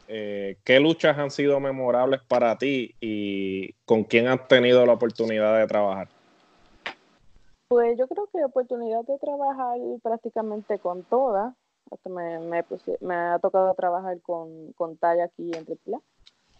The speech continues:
Speaker 1: Con Taya,
Speaker 2: Este, eh, eh, en mano a mano hicimos mucho lucha capital,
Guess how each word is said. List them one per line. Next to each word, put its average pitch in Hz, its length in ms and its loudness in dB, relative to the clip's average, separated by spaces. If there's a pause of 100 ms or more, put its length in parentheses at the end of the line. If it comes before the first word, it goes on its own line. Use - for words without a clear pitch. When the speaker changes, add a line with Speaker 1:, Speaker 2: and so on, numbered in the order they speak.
(140)
Speaker 1:
Con 190 180 0
Taya, 123 340 0
Speaker 2:
Este, 185 540 0 (800)
eh, 180 680 -2 (340)
eh, 190 280 -2
en 202 160 -2
mano 220 300 -6
a 247 60 -8
mano 254 600 -8 (400)
hicimos 220 340 -6
mucho 226 320 -4
lucha 226 280 -2
capital, 214 640 -2